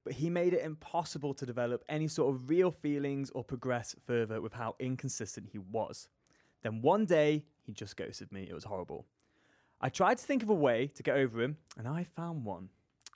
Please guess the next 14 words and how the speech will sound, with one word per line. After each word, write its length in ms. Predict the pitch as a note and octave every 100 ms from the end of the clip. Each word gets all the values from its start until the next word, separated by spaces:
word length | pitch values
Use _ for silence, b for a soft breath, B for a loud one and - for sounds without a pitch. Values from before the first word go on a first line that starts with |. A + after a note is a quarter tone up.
| _ -
"I 80 | -
fucked 360 | - B2 -
his 140 | D3 C3+
brother. 460 | B2+ G2+ F#2 A2+ - _ _ - b b -
So 120 | -
I 100 | D4
was 180 | D#4+ F3+
wondering, 440 | F3+ E3 E3+ E3 D3+
what's 300 | E3+ B3 -
the 80 | E4
pettiest 600 | - F3+ D#3 - G3 -
thing 220 | - D#3
you 180 | D#3 D3
have 120 | C#3+